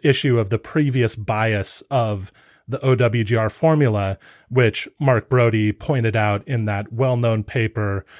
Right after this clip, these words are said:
where he basically showed that players on the European Tour were somewhat overrated by the O W G R, European Tour and other tours in the world compared to the P G A Tour, where the competition was quite a bit stronger.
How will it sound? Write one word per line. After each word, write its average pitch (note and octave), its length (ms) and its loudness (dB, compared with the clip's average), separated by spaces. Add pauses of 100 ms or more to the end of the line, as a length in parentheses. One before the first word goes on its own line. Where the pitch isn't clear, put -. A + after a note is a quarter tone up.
(160)
where D3+ 160 4
he E3 100 2
basically F3 440 4
showed B2 420 2
that A#2+ 140 -2
players B2 360 0
on A#2 100 0
the A2 100 0
European C3 600 0
Tour G2+ 500 -4 (380)
were C#3+ 140 4
somewhat C#3 580 2
overrated A2+ 840 2 (320)
by A#2 280 2
the A2 180 -2
O A#2+ 160 0
W A2 300 -2
G G#2 140 -2
R, F#2+ 200 -4
European B2+ 480 2
Tour A2+ 280 0
and G#2+ 220 -2
other A2+ 540 0 (340)
tours A2 500 0
in C3+ 200 0
the A2+ 80 0
world G2+ 460 -2
compared C3+ 500 2
to A2+ 80 -4
the F#2+ 60 -10
P B2 180 -4
G G#2+ 200 -2
A A#2+ 100 2
Tour, F#2 480 -6 (320)
where B2 140 0
the G#2 60 -2
competition A#2+ 600 -2
was G2 140 -6
quite A#2+ 240 0
a F#2 40 -4
bit G#2 140 -8
stronger. G#2 640 -4